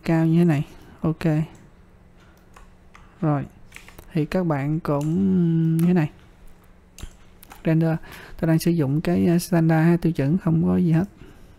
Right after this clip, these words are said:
Render. Ờ, tôi, tôi cho cái độ phân giải H D thôi cho nó nhẹ bạn. Này là full H D, một hai tám không, bảy hai mươi, ok. Rồi.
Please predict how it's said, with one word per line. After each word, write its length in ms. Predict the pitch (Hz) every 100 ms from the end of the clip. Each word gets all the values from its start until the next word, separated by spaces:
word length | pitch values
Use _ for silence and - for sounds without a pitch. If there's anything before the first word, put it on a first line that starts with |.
| - -
Render. 300 | 156 160 151 - - - - - - - - - - - - - - - - - 262 - -
Ờ, 840 | 170 165 160 156 156 151 151 160 - - - - -
tôi, 180 | 165 160 - - - 170 165
tôi 140 | 165 -
cho 240 | 160 160
cái 160 | 180 165
độ 100 | 151
phân 340 | 165 156 151
giải 460 | 139 117 151 190 202
H 40 | 214 -
D 40 | 175 160
thôi 120 | 165
cho 80 | 175
nó 80 | 175
nhẹ 280 | 170 139 156
bạn. 120 | 151 - - - - - - -
Này 100 | 143
là 120 | 147 -
full 180 | 170 185
H 40 | 185
D, 40 | 165 156 - - - - 160
một 80 | 151
hai 120 | 160
tám 180 | 160 196
không, 200 | - 165 - - - - - - - - -
bảy 120 | 147
hai 100 | 175
mươi, 240 | 170 165 156
ok. 300 | 170 160 156 156 - - - - - - - - - - - - - - - 170
Rồi. 160 | 143